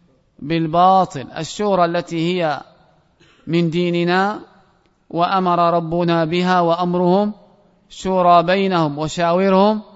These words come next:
في الأمر"، وهي لأهل الحل والعقد والرأي والفهم والصدق والإخلاص،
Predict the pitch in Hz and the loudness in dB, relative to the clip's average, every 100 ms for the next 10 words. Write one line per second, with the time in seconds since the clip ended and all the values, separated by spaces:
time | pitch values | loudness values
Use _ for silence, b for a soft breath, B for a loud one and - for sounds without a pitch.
0 | _ _ b b b _ 185 180 165 208 | _ _ b b b _ -4 -4 0 2
1 | 202 147 156 160 160 170 180 170 160 170 | 2 0 -2 -2 -2 -2 -2 -2 0 -2
2 | 165 - 180 185 175 151 131 - _ - | -4 -2 0 0 -2 -4 -8 -16 _ -6
3 | 160 165 160 156 196 196 185 143 117 - | -2 0 0 0 0 0 -6 -6 -12 -16
4 | b b b 151 160 170 165 185 202 185 | b b b -6 -2 0 2 2 2 -2
5 | 170 - - 165 170 151 190 220 208 202 | -4 -6 -6 -4 -4 -2 0 2 0 0
6 | 165 107 _ b b - 165 170 - 202 | -2 -6 _ b b -4 -2 -2 0 0
7 | 202 - 175 139 - 175 190 180 185 185 | 0 -4 -6 -6 -6 -8 -8 -6 0 4
8 | 208 233 - | 6 4 0